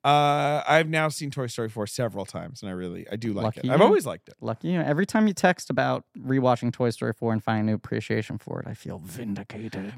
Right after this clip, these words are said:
Speaker 1: Vindicated, I am. Uh, number two,
Speaker 2: Mm-hmm.
Speaker 1: new this week,
Speaker 2: Okay.
Speaker 1: is a horror sequel.
Speaker 2: Hmm.
Speaker 1: It is the third in this specific series, which is part of a larger
Speaker 2: It's, so it's a
Speaker 1: universe.
Speaker 2: sub-series.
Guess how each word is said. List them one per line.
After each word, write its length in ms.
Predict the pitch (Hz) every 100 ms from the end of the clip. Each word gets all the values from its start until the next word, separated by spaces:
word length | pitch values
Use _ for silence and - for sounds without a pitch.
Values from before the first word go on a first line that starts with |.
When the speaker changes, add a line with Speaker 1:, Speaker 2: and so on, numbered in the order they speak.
| 196
Speaker 1:
Vindicated, 1080 | 202 214 214 175 165 180 180 160 156 156 151
I 200 | 156 151
am. 220 | 139 135 - - _ _
Uh, 240 | 151 156 -
number 500 | 160 196 254 294 262 - _ _ _ -
two, 300 | - 107 - _
Speaker 2:
Mm-hmm. 120 | - 180
Speaker 1:
new 200 | 214 220
this 320 | 196 - -
week, 220 | 127 - -
Speaker 2:
Okay. 180 | 113
Speaker 1:
is 100 | 143
a 100 | 139
horror 800 | 127 - - 185 196 196 196 202 - _ _ _ _ _
sequel. 800 | - - - 240 - 160 226 -
Speaker 2:
Hmm. 180 | 160 131 104 _ _ _ _
Speaker 1:
It 140 | 160 165
is 140 | 143
the 160 | 180 160
third 720 | - - 214 247 302 339 - _ _ _ _
in 200 | 175 180
this 180 | 170 165
specific 960 | - - 165 - 214 214 240 - - _ _ _ _ _
series, 720 | - - 165 147 147 170 190
which 160 | 160 -
is 120 | 147
part 340 | - - 175
of 80 | 175
a 60 | 151
larger 440 | 139 139 135 135
Speaker 2:
It's, 200 | 127 117
so 80 | 139
it's 100 | 131
a 40 |
Speaker 1:
universe. 120 | 123 -
Speaker 2:
sub-series. 720 | 139 104 - 104 87 117